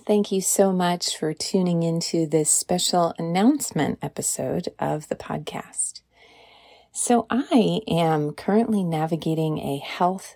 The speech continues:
challenge. And because here at the School of Sensual Living, body always comes first, that's one of our core values.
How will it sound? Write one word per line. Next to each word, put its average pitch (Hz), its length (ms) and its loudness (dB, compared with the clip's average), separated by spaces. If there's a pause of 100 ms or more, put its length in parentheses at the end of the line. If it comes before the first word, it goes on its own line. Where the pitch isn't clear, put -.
(120)
challenge. - 920 -8 (640)
And 180 380 2
because 170 800 2
here 185 220 4
at 165 80 -2
the 160 60 -6
School 160 280 0
of 147 80 -2
Sensual 147 480 0
Living, 156 400 2
body 147 380 -2
always 160 340 2
comes 156 400 -4
first, - 720 0
that's 151 280 -4
one 160 120 -2
of 151 100 -4
our 151 140 -4
core 160 340 -4
values. 147 880 -6